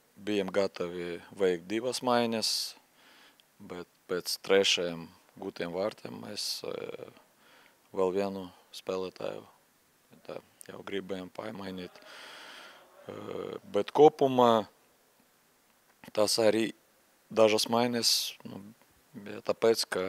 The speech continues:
nu, piemēram, mēs neplānojam Marešu mainīt, bet viņam bija dzeltenā. Un viņš spēlēja pret, e, Tāla, kurš ir tāds ļoti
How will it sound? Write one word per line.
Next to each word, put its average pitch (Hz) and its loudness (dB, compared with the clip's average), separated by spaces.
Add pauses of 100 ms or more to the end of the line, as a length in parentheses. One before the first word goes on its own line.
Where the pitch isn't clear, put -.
nu, 98 -14
piemēram, 98 -2
mēs 98 -4
neplānojam 104 4 (280)
Marešu 120 8
mainīt, 113 2 (140)
bet 98 -12
viņam 98 -6
bija 95 4
dzeltenā. 92 0 (800)
Un 98 -10
viņš 90 0
spēlēja 92 6
pret, 90 -6
e, 87 -4
Tāla, 107 4
kurš - -8 (160)
ir - -12 (1040)
tāds - -10
ļoti 95 2